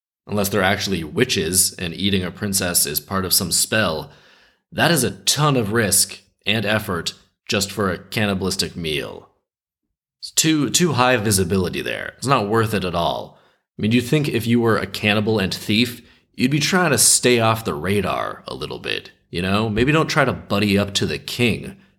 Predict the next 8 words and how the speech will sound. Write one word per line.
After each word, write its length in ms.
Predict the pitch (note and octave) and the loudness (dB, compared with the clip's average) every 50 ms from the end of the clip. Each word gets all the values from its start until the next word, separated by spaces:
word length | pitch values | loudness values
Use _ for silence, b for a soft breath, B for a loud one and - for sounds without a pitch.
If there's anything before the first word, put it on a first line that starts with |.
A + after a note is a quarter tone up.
| b _ | b _
pretending 380 | - - - G2+ G2 G2 G2 | -6 -4 -2 0 2 2 2
to 80 | F#2+ F#2+ | 2 0
be 140 | F#2 E2 D#2 | -2 -2 -4
royalty, 760 | D#2 E2 F#2+ G#2+ A2+ A2 G2 F#2 - D#2 C#2+ C#2+ C#2 C#2 b b b b b b | -6 -2 0 0 2 2 0 0 -2 -4 -4 -6 -8 -10 b b b b b b
and 180 | D2 D#2 E2 | -10 -8 -6
kidnap 420 | - - A2 G2 G2+ F#2+ F#2 G2 - | -2 -2 0 2 2 0 0 -2 -6
the 60 | F#2 | -12
princess. 880 | - - A2 G#2 F#2+ - - - - - - - - - - - - | -8 -6 -4 0 0 0 0 0 -2 0 0 2 2 0 -2 -4 -10